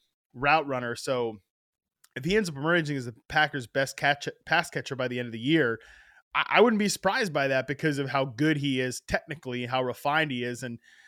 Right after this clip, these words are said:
I mean, again, he went in the second round. Christian Watson went in the second round. Like, I think that he could end up being the number one. And then, um, honestly, I think Christian Watson is, like, a volatile but really good vertical number two receiver is probably his best role long term.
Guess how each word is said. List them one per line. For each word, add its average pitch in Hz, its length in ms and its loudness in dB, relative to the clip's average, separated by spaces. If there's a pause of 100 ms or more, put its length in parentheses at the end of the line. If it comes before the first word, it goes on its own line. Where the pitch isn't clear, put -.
(160)
I 135 80 0
mean, 147 120 2
again, 143 280 4
he 131 140 -2
went 160 140 0
in 147 40 -6
the 135 80 -6
second 143 280 -2
round. 135 240 2
Christian 139 260 -4
Watson 139 320 0
went 113 120 -10
in 101 60 -14
the 110 60 -12
second 113 300 -4
round. 104 300 -4
Like, 104 160 -8
I 117 120 0
think 135 240 -6
that 117 160 -2 (380)
he 160 160 -2
could 147 160 0
end 139 160 2
up 131 140 -4
being 135 220 0
the 123 80 -4
number 120 260 -6
one. 127 320 -4
And 120 100 -8
then, 117 200 -10 (180)
um, 110 260 -4 (160)
honestly, 202 300 4
I 190 40 4
think 185 160 -4
Christian 170 280 -2
Watson 165 320 -2
is, 135 120 -4
like, 139 200 -2
a 123 340 -2 (260)
volatile 151 760 2
but 127 240 -6
really 147 240 -2
good 143 200 -2
vertical 143 360 -2
number 135 240 -4
two 147 160 -4
receiver 170 380 -4
is 151 100 -8
probably 202 220 -8
his 120 120 -8
best - 300 -6
role 120 200 -2
long 95 260 -14
term. 78 160 -14